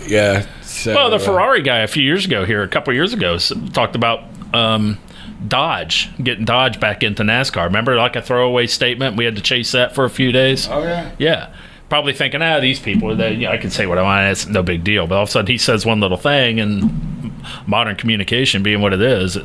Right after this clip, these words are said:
Speaker 2: threw us in a tizzy for a few days. Remember?
Speaker 1: Yeah, I,
Speaker 2: <laughs>
Speaker 1: I always remember tizzy moments,
Speaker 2: Yeah.
Speaker 1: believe me.
Speaker 2: All right, we're done. We've gone way overboard, haven't we?
Speaker 1: Uh,
Speaker 2: We've
Speaker 1: we're,
Speaker 2: gone too long.
Speaker 1: we're way, uh,
Speaker 2: We'll
Speaker 1: way
Speaker 2: shorten
Speaker 1: too
Speaker 2: it next
Speaker 1: long.
Speaker 2: week, I promise.
Speaker 1: Yeah.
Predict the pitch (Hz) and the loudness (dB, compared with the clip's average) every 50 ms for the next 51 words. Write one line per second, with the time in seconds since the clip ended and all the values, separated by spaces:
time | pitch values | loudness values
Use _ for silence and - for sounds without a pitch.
0 | - - - - 120 107 107 117 120 - - 85 85 - - 98 92 85 87 87 | -10 -8 -2 0 2 4 4 2 2 0 -2 -2 -2 -2 -2 -2 -2 0 -2 -2
1 | 82 - 85 80 80 - 92 82 78 80 82 87 85 - - - - - - - | -4 -4 -4 -4 -4 -2 -2 -2 0 2 2 2 2 0 -4 -10 -14 -16 -16 -16
2 | - - - - - - - - - - - - - - - - - - - - | -16 -16 -16 -14 -6 -4 -2 2 2 2 0 0 -4 -8 -10 -12 -14 -14 -16 -18
3 | - - - - - 110 127 151 220 220 - - - - - - 95 113 220 185 | -18 -20 -18 -6 -2 -2 0 2 2 0 0 -6 -14 -20 -12 -4 -2 0 2 4
4 | 240 - - 233 226 202 - - 262 - - - - 214 - - - 233 160 175 | 2 2 4 2 2 2 2 0 0 0 0 0 -2 -2 -2 -2 -2 0 0 2
5 | 233 220 147 170 208 226 226 185 190 175 180 185 208 220 202 143 113 - - 156 | 2 2 2 2 2 2 2 0 0 2 2 2 2 4 2 0 2 2 2 2
6 | 160 180 170 139 117 107 104 98 98 95 92 90 85 104 123 123 117 113 139 165 | 4 2 2 0 2 2 2 2 2 0 -2 -2 -2 0 0 2 2 2 2 0
7 | 147 113 95 82 80 - - - - 151 170 170 151 139 147 156 147 117 123 127 | -2 -4 -6 -6 -8 -10 -10 -6 -2 0 2 2 2 2 0 -2 0 0 0 2
8 | 123 120 113 123 135 123 - 135 120 120 117 117 117 110 110 110 107 92 92 98 | 2 2 0 -2 -2 0 -2 -2 0 0 0 0 2 2 0 0 -2 -2 -2 -4
9 | 92 92 95 98 98 98 76 92 90 - - - - - 110 110 110 107 107 110 | -4 -2 0 0 0 0 -2 -4 -6 -6 -8 -10 -4 -2 0 2 2 4 4 4
10 | 104 120 110 101 98 110 101 101 98 98 104 107 107 104 101 98 98 101 101 101 | 4 4 2 2 0 0 2 0 0 0 0 2 2 2 2 2 4 4 4 4
11 | 101 104 104 101 101 101 101 98 95 95 95 80 71 73 92 95 151 160 156 - | 4 4 4 4 4 4 4 4 2 2 0 -4 -8 -10 -4 -2 0 2 2 2
12 | - 180 165 - - - - 98 135 120 95 95 92 123 110 98 - 107 101 - | 2 2 2 2 0 -2 -2 -2 -2 -2 -2 -2 -2 -2 -2 -2 -4 -6 -6 -4
13 | - - 117 107 98 95 - - - - 101 98 92 87 87 85 | -4 -2 0 0 0 0 0 -2 -2 -2 0 0 2 2 2 0